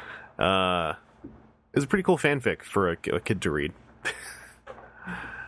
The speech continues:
Um, and, uh, I, sorry, I, I'm, I'm totally sidetracking.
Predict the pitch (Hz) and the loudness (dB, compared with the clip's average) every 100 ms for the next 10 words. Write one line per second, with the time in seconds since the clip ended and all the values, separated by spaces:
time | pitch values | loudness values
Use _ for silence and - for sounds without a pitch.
0 | - - 87 92 92 90 90 87 - - | -6 0 2 2 2 2 -2 -6 -14 -20
1 | - _ _ _ _ _ _ _ _ _ | -20 _ _ _ _ _ _ _ _ _
2 | _ - 127 147 151 151 135 - 151 135 | _ 2 4 6 6 4 0 2 0 0
3 | 82 110 135 104 104 92 107 104 92 104 | -4 2 4 6 4 2 2 2 2 2
4 | 101 98 - - - - _ - 117 104 | 2 -2 -4 -16 -20 -20 _ 2 4 2
5 | - 101 101 107 92 - 90 | 2 2 2 2 2 2 -2